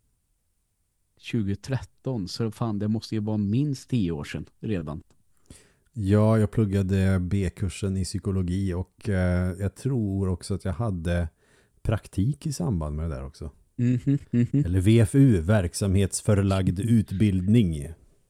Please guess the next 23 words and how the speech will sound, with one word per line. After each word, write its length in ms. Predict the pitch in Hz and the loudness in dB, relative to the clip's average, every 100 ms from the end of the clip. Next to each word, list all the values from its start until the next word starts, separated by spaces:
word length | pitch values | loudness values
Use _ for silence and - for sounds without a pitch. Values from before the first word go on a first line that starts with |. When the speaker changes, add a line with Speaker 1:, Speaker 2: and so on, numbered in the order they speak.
| - | 0
Speaker 1:
Ja, 260 | 123 120 127 _ _ | 4 4 2 _ _
precis. 520 | 117 113 127 113 - - - - _ _ | 4 4 4 0 -4 -16 -20 -20 _ _
Och 160 | 156 156 | 4 6
vet 100 | 156 | 6
du 60 | |
vad 100 | 156 | 6
jag 140 | 160 143 | 4 2
bestämmer 400 | 151 156 147 143 | 2 4 4 4
idag? 320 | 156 170 85 - _ _ _ _ _ _ _ _ _ _ _ | 2 0 -2 -8 _ _ _ _ _ _ _ _ _ _ _
Speaker 2:
Ja, 260 | 107 113 139 _ _ | 2 4 2 _ _
nej. 300 | - 101 117 | -2 0 2
Speaker 1:
Nu 160 | 147 175 | 4 2
skiter 720 | - - 147 139 117 - 151 | 0 4 6 6 4 2 2
vi 320 | 139 139 87 - - _ _ _ _ _ _ _ _ _ _ _ _ | 4 4 2 -4 -20 _ _ _ _ _ _ _ _ _ _ _ _
i 160 | 135 120 | 2 4
hur 180 | 120 113 | 4 4
vi 120 | 117 | 4
har 60 | |
haft 260 | 117 107 - | 4 2 0
det 60 | 110 | 0
den 140 | 107 | 0
senaste 360 | 104 107 92 107 | 0 0 0 0
veckan. 400 | 104 - 101 | 0 0 -4